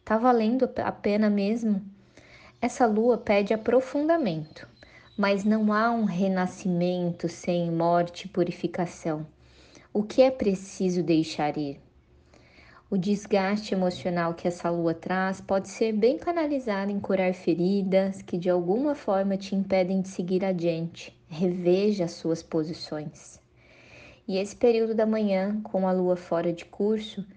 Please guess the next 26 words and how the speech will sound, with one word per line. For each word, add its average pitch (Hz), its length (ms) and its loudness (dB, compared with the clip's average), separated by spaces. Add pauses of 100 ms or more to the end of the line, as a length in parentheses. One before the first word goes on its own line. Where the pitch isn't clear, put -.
(320)
ainda 214 420 2
há 220 160 2
uma 269 220 0
quadratura 285 720 2
com 269 220 -2
Plutão, 262 600 0
que - 220 -10
vai 185 280 0
até 185 200 -4
às 214 220 -4
quatorze 220 840 -2
e 214 40 2
um 165 240 -2 (340)
do 170 140 0
horário 170 380 2
de 175 80 -6
Brasília. 170 680 -2 (680)
Atenção 214 560 0
redobrada, 190 840 0 (160)
pois 180 260 2
essa 208 340 2
energia 202 600 0
pode 185 380 -6
trazer 196 440 0
muitas 202 540 2
desvantagens. 185 1120 -2